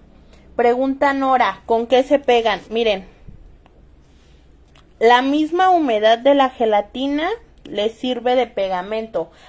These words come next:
Aquí, si ustedes quieren tener un poquito más de seguridad o de confianza, lo que pueden hacer es ponerle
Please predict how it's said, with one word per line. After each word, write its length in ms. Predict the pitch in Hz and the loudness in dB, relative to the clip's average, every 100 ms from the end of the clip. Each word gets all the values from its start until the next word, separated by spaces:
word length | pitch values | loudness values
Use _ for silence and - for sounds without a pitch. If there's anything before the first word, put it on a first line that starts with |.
| - - | -12 -4
Aquí, 340 | 233 277 294 | -4 -2 -4
si 100 | 339 | -2
ustedes 480 | 330 330 311 311 320 | -2 2 4 4 0
quieren 380 | 302 294 294 294 | -4 -2 -2 -2
tener 300 | 247 240 254 | -2 -2 -2
un 140 | 269 | -2
poquito 460 | 269 277 254 247 254 | -4 -6 -8 -6 -4
más 260 | 247 240 | -2 -2
de 120 | 240 262 | -2 -4
seguridad 760 | 247 202 190 190 208 220 220 _ | -4 -6 -8 -4 0 0 -4 _
o 180 | 214 226 | -2 0
de 220 | 247 269 | 0 -2
confianza, 1000 | 294 302 311 302 302 269 277 294 277 330 - _ - - _ - | -2 0 -2 -4 -4 -4 -4 -2 -2 -4 -12 _ -20 -20 _ -2
lo 280 | 233 233 | 0 2
que 100 | 247 | 0
pueden 480 | 233 - 262 277 285 | -4 0 2 2 0
hacer 540 | 277 285 285 262 247 - | -4 -4 0 0 0 -4
es 220 | 226 254 | -4 -4
ponerle 640 | - 277 262 247 247 247 | -6 -4 -2 -2 -4 -6